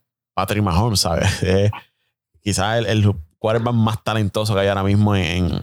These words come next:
en la N F L, pero a veces tiene cierta libertad en ese equipo, se sale del pocket y de momento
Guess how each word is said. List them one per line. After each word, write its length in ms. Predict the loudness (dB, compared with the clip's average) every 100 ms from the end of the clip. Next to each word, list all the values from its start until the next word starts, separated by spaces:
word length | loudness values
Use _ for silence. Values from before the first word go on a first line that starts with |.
| -6
en 160 | -4 -2
la 100 | 0
N 100 | -2
F 160 | -2 -2
L, 100 | -2
pero 240 | -2 -2 -2
a 140 | -2 0
veces 500 | 0 0 -2 -4 -6 _ _ _ -8
tiene 260 | -2 0 2
cierta 320 | 0 0 0
libertad 500 | 2 0 -2 -4 -2
en 120 | -2
ese 180 | 0 0
equipo, 540 | 2 0 0 -2 -4 _
se 180 | -6 -2
sale 240 | 0 0 0
del 200 | 0 -2
pocket 480 | 0 0 0 -2 -4 _
y 80 | -2
de 80 | 0
momento 800 | 2 0 0 -2 -2 -2 -2